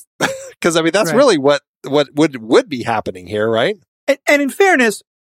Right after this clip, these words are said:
Speaker 2: he has just been stabbed twice. So that might
Speaker 1: <laughs>
Speaker 2: also be affecting his, like, higher reasoning skills at the moment. But yeah, it's definitely an interesting thing to, to think about. Uh,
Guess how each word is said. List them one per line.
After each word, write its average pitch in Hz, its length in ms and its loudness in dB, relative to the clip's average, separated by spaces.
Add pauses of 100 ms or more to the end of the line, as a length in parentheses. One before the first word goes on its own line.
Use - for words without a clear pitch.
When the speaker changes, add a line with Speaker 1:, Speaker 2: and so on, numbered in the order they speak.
Speaker 2:
he 285 180 0
has 302 240 4
just 285 180 -8
been 202 140 0
stabbed 180 540 -2
twice. - 560 -2 (320)
So - 180 2
that 277 220 2
might 240 140 2
Speaker 1:
<laughs> - 60 2
Speaker 2:
also 226 200 -2
be 208 100 0
affecting 202 540 0
his, 175 240 0
like, 165 200 -2
higher 185 360 0
reasoning 160 420 -4
skills 147 380 -2
at 143 80 -8
the 147 80 -4
moment. 147 380 -4
But 202 100 0
yeah, 208 140 0
it's 170 100 -10
definitely 208 240 -2
an 180 60 -4
interesting 170 320 -8
thing 160 160 -6
to, 151 200 -4 (440)
to 160 60 0
think 170 200 -2
about. 139 360 -2
Uh, 151 300 0